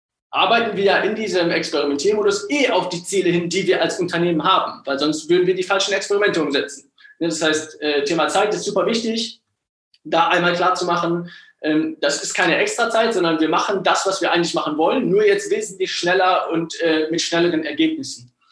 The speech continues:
Ne, das, das ist Nummer eins. Nummer zwei, aus der Erfahrung der Projekte, ist tatsächlich wieder das Mindset. Das heißt, ähm,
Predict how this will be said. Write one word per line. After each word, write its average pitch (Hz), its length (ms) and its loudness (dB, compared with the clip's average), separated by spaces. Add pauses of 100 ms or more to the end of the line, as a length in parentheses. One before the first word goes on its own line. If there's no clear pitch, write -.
(480)
Ne, 165 140 0
das, 170 300 -2
das 160 160 -4
ist - 60 -10
Nummer 143 220 0
eins. 226 480 -2 (460)
Nummer 160 280 0
zwei, 185 500 2
aus - 140 -4
der 147 80 -2
Erfahrung 175 400 2
der 160 80 2
Projekte, 170 440 0
ist - 760 0 (240)
tatsächlich 165 400 -2
wieder 165 160 0
das 143 180 -4
Mindset. 196 480 0 (220)
Das - 160 -2
heißt, 160 400 0
ähm, 147 560 0